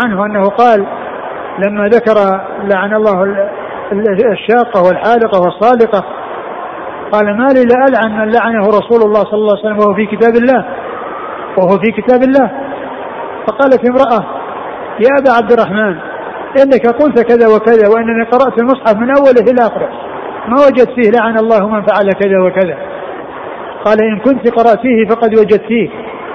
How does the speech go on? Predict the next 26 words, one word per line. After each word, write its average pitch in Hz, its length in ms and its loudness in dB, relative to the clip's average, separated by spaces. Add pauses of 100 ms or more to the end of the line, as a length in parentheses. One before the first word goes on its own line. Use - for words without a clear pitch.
(300)
قال 202 140 2
الله 208 160 2
عز 196 300 2
وجل: 220 340 4
'وما 214 260 0
آتاكم 208 360 2
الرسول 202 440 4
فخذوه 226 420 4 (420)
وما 202 200 0
نهاكم 196 400 0
عنه 185 260 -2
فانتهوا'". 180 460 0 (960)
فالاشتغال 277 600 2
يكون 262 300 2 (960)
بما 277 320 2
فيه 240 120 6
الحجة 190 440 2 (920)
في 240 120 0
كتاب 220 340 0
الله 226 160 2
وسنة 240 520 2
رسوله 226 300 2 (160)
صلى 214 140 2
الله 196 140 2
عليه 180 100 -2
وسلم، 185 260 -2